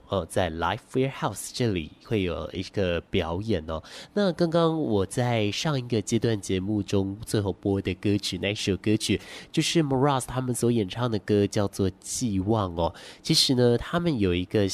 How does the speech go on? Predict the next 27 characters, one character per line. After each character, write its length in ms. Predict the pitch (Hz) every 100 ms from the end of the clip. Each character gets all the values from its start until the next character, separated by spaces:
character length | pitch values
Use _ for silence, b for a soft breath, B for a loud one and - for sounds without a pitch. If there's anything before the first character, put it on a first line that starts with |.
| -
相 420 | - - 120 123
关 300 | 123 113 113
的 240 | 113 95 85 -
一 100 | 98
个 380 | - 104 95 92 85 85 -
文 280 | 107 95 110
字 320 | - 165 120
哦， 160 | 95 73
其 120 | -
实 160 | 170 190
就 160 | 185 180
想 280 | 113 90 85
来 140 | 87
提 220 | - -
到 220 | 87 98 95
说， 320 | - 98 95 B B B
因 140 | 139
为 100 | 143
生 320 | 135 - 127 113
命 320 | 117 117 92 -
不 80 |
同 280 | 110 104 98
的 80 | 90
一 100 | 90
个 160 | 87 92
阶 320 | - - 92
段， 260 | - 87